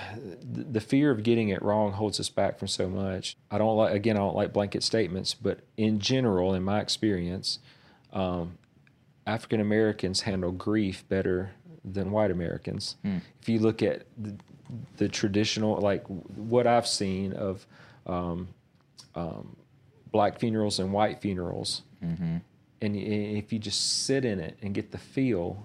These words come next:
Speaker 1: you know, like, I know it's different for every family, but in
Speaker 2: Right.
Speaker 1: general, uh, it, a lot of times for white families, it is die on Friday, buried on Sunday, go back to work on Monday,
Speaker 2: Mm-hmm.
Speaker 1: act like everything's fine. Two weeks later, you can't function.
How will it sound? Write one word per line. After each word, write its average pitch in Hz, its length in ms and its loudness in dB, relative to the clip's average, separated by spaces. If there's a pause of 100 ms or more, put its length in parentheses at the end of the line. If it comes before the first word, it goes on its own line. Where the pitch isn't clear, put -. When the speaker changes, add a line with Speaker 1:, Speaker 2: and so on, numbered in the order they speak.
Speaker 1:
you 110 180 0
know, 90 300 -2 (500)
like, 107 120 0
I 113 60 4
know 123 100 4
it's 120 120 0
different 113 300 0
for 104 100 4
every 113 200 4
family, 92 400 0
but 95 300 2 (840)
in 123 140 4
Speaker 2:
Right. 127 80 2
Speaker 1:
general, 95 420 0 (500)
uh, 92 400 4
it, 104 220 -4 (180)
a 95 80 0
lot 98 220 4
of 117 60 -2
times 107 380 0
for - 140 -2
white 101 300 4
families, 95 380 -2
it 92 120 0
is 95 240 0
die 101 420 0
on 120 140 0
Friday, 95 680 0
buried 101 340 2
on 107 100 0
Sunday, 92 520 0
go 104 120 -2
back 101 220 0
to 101 60 0
work 101 260 0
on 98 100 -2
Monday, 95 520 -2
Speaker 2:
Mm-hmm. 80 340 -6 (320)
Speaker 1:
act 104 200 4
like 110 180 2
everything's 113 400 2
fine. 95 420 -2
Two 110 200 0
weeks 104 280 0
later, 98 260 2
you 92 140 -4
can't - 260 -10
function. - 500 -6